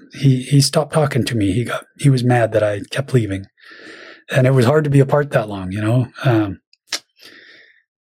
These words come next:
and, uh, and so fortunately I was able to get the, the, the job here. And, and so in the summer of two thousand five, we, we, we moved to, to Chilliwack and, and, uh,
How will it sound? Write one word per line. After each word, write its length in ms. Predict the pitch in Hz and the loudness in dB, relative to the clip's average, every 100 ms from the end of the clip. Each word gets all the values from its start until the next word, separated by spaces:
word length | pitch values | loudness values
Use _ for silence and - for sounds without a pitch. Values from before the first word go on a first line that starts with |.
| - - | -18 -4
and, 440 | 123 107 104 101 - | 0 0 -2 -4 2
uh, 200 | 110 110 | 2 2
and 180 | 117 113 | 0 0
so 320 | 131 117 117 113 - - - | 2 2 2 -2 -10 -10 -4
fortunately 480 | - 151 - 147 | 0 0 0 2
I 40 | 135 | 2
was 140 | 120 | 2
able 160 | 123 123 | 0 0
to 40 | |
get 200 | 123 131 | -2 -2
the, 260 | - 117 - _ | 0 0 -2 _
the, 340 | - 135 120 113 - - | -2 0 0 -4 -14 -4
the 100 | 131 | 0
job 280 | 120 113 - | 2 0 0
here. 320 | 131 117 156 | 2 4 4
And, 220 | 113 107 | 2 0
and 180 | 113 107 | 0 0
so 120 | - | -2
in 100 | 117 | -2
the 60 | 107 | -2
summer 320 | - 117 120 | -2 -2 -2
of 240 | 110 107 - - | -2 -4 -12 -4
two 100 | 139 | 0
thousand 260 | 120 113 | 0 0
five, 320 | 107 123 120 120 | -2 0 0 0
we, 180 | 113 107 - - - - - - - | -2 -4 -12 -12 -12 -14 -16 -10 0
we, 220 | 120 110 | 2 2
we 220 | 110 107 | 0 -2
moved 420 | 107 110 117 113 | 0 2 2 2
to, 180 | 147 110 | 2 0
to 200 | 104 - | 0 -4
Chilliwack 540 | 120 120 120 151 156 | -2 0 0 -2 -2
and, 260 | 127 101 101 - | -4 -2 -6 0
and, 460 | 120 107 101 - | 0 0 -4 -4
uh, 260 | 123 107 | -2 -2